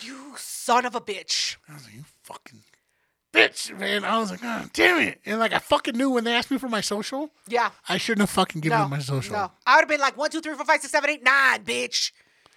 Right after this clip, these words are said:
Speaker 2: So I'm like, "Whatever. At least I'm pre-approved."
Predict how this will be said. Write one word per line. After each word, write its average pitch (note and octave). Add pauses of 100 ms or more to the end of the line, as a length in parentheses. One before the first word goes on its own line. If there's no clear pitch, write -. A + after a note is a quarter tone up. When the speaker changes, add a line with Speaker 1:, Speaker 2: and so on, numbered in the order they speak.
(560)
Speaker 2:
So G#3
I'm G#3+
like, G3 (1000)
"Whatever. B3+
At A3
least D4
I'm C4+
pre-approved." F#3+